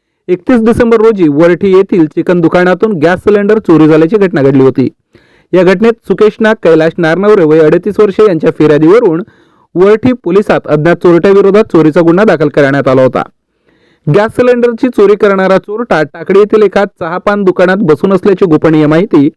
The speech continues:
स्थानिक गुन्हे शाखेच्या पोलिसांना मिळाली. माहितीवरून पोलीस निरीक्षक नितीन कुमार चिंचोडकर या, सहाय्यक पोलीस निरीक्षक विवेक सोनवणे, पोलीस हवालदार नंदकिशोर मारबते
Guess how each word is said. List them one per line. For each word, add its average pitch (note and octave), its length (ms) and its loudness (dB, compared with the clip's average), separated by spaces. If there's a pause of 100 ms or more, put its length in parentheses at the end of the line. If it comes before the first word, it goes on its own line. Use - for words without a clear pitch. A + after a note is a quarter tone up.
(520)
स्थानिक A3 340 -4
गुन्हे A3 240 0
शाखेच्या F#3 400 -2
पोलिसांना F#3+ 460 0
मिळाली. C#3 380 0 (460)
माहितीवरून F3+ 600 0
पोलीस E3 300 -4
निरीक्षक F3 420 -2
नितीन E3+ 280 0
कुमार E3+ 260 0
चिंचोडकर E3 640 0 (420)
या, F#3+ 180 -2 (800)
सहाय्यक G#3 320 0
पोलीस A#3+ 260 -2
निरीक्षक A3 440 0
विवेक E3+ 320 0
सोनवणे, F3+ 480 0 (480)
पोलीस G3 300 -2
हवालदार F#3+ 360 2
नंदकिशोर E3 520 -2
मारबते D#3 480 0